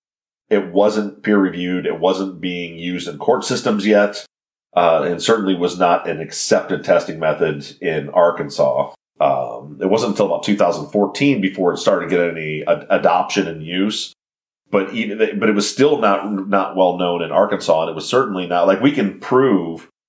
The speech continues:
through, you know, we have, like, the emails and things where we can prove when I brought the M vac technology to the legal team. You know, so that, that's part of how, so, like, depositions might work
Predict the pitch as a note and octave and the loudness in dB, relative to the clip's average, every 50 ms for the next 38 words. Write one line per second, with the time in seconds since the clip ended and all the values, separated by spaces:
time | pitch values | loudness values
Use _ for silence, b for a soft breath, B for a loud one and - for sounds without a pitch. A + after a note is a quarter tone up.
0 | _ _ _ _ _ _ _ - - - G#2+ A2+ A#2 A#2 A2+ G#2+ G2+ F#2+ F#2 F2+ | _ _ _ _ _ _ _ -12 -2 0 0 2 2 2 2 4 4 4 2 0
1 | F2 F2 D#2 - G2 F2 D#2+ E2+ G2 G2 - G2+ G2+ F#2+ F#2 F2+ - - F2+ F2 | -2 -8 -8 -4 -4 -4 -2 2 0 2 4 4 4 4 2 2 0 0 2 2
2 | E2 D#2+ - - - _ _ _ _ _ - G#2+ G#2+ G2+ A2 G#2+ A2+ A#2 A2 G2+ | 2 2 0 -8 -18 _ _ _ _ _ -2 -2 -2 0 0 -4 -4 0 0 2
3 | F#2 E2+ F2 E2 D#2+ E2+ - F#2 F2 E2 - - E2 D#2+ E2 G2+ G#2+ - D#2 D2+ | 4 4 2 2 0 -4 -4 -4 -6 -6 -6 -8 -6 -2 0 0 0 0 -4 -10
4 | - - - D3 D3 A2+ F#2+ F2+ F2+ F2+ F2 - - _ _ _ _ _ _ _ | -8 -2 2 2 4 4 4 2 0 -4 -8 -12 -14 _ _ _ _ _ _ _
5 | _ _ _ - E2 F2+ A2 A2+ A2+ A2 A2 G#2+ G#2 G2+ G2 G2 - _ _ _ | _ _ _ -12 -2 2 2 4 4 4 4 4 2 -2 -6 -8 -12 _ _ _
6 | _ _ _ _ _ _ - F#2+ G2 A2 A#2 G2+ - G2+ G#2 G#2 G2+ F#2+ - - | _ _ _ _ _ _ 0 2 2 2 2 0 2 2 4 6 6 4 2 0
7 | - - - - F#2+ F2+ F2 G2 G2+ G2+ F#2 E2+ F2 E2+ E2 - - - - - | -4 -14 -8 -2 -2 0 2 2 0 0 2 0 2 2 2 0 -4 -8 -18 -20
8 | _ - - F#2+ - - F2+ F2 F2 F2+ F#2 F#2 F2+ E2+ D2 C#2+ D#2+ D#2 D#2 D2+ | _ -2 -2 -2 -2 0 0 2 4 4 4 4 2 0 -2 -4 -10 -8 -8 -10
9 | D2 - - - G#2 G2 F2+ - C#2+ D#2 D2+ E2+ F2+ - - - - - - - | -10 -10 -8 -2 0 0 0 0 -4 -4 -4 -4 -4 -4 -8 -10 -10 -10 -12 -12
10 | - - - _ _ _ _ _ _ _ _ - D#2+ D2+ D2+ D2+ D2 - - E2 | -12 -16 -20 _ _ _ _ _ _ _ _ -12 -8 -6 -6 -6 -6 -4 -4 -2
11 | D#2+ E2+ F2 E2+ E2+ F#2+ F#2+ - - - A#2 A2 G#2 F#2+ F2+ - F#2+ F2 E2+ F2 | 2 2 2 2 4 2 0 0 0 0 2 2 2 2 2 2 2 2 2 2
12 | - F2+ D#2+ D#2 D#2+ D#2 - F#2 - - - E2 F#2 F2+ - F#2 E2+ D2 D#2+ E2+ | 0 2 2 2 0 2 2 0 0 0 -4 -6 -4 -6 -6 -6 -10 -8 -6 -4
13 | E2+ E2 D#2+ D#2+ D#2+ D#2+ D#2 - - | -4 -4 -2 -4 -4 -4 -4 -6 -8